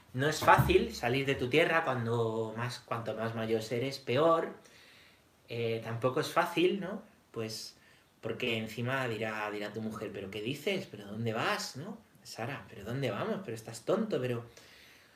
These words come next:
no es fácil tampoco,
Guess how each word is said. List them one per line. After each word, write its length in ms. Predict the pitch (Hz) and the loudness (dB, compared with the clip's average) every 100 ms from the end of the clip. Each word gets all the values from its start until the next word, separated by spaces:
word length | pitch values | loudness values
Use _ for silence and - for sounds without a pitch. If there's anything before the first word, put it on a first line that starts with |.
| _ _ _ _ _ _ _ _ _ _ - | _ _ _ _ _ _ _ _ _ _ -8
no 260 | 123 135 | -2 2
es 140 | 165 - | 2 2
fácil 340 | 170 170 190 | 2 4 4
tampoco, 720 | 185 170 165 180 185 202 226 | 4 2 4 4 4 2 0